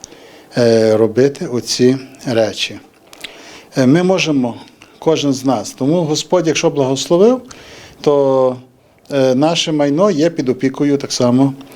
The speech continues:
Бога. Ну, якщо ми, наприклад, знаємо, то всі практично закони є на основі Божих заповідей. Та, е, можна, що можна сказати? Що є люди, котрі не мають майна.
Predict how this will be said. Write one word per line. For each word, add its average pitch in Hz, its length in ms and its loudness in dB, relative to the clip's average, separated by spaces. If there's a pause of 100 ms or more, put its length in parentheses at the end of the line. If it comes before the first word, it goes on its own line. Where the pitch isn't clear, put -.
(260)
Бога. 117 480 0 (480)
Ну, 240 180 2
якщо 190 260 0
ми, 165 280 2
наприклад, 139 500 -4
знаємо, 156 520 0
то 127 680 2 (1000)
всі - 220 2
практично 139 480 -2
закони 156 580 0
є 139 440 4
на 123 180 2
основі 135 380 -2
Божих 113 360 -4
заповідей. 104 720 -6 (720)
Та, 117 260 0
е, 117 600 -2 (1120)
можна, 185 300 0
що 190 160 -2
можна 131 280 -2
сказати? 117 560 -4
Що 143 500 2
є 160 200 2
люди, 202 220 0
котрі 190 240 -2
не 180 100 -2
мають 170 360 2
майна. 110 360 -4